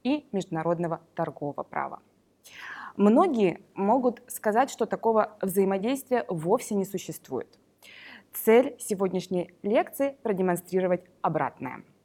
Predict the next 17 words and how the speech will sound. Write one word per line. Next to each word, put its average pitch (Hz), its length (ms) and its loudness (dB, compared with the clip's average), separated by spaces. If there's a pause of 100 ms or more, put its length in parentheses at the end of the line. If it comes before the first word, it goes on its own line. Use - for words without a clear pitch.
(1080)
Для 185 180 4
этого 233 320 4
мы 214 240 0
остановимся 247 880 2
на 208 340 2 (120)
трёх 214 340 4
основных 170 460 -4
вопросах. - 580 -4 (800)
Сначала 294 680 4
мы 262 240 2 (200)
рассмотрим 208 640 0 (100)
теоретические 202 760 0
основы 285 520 -2 (140)
взаимодействия 175 960 -2
международного 165 600 -4
экологического 269 760 -6 (160)
и 277 220 -2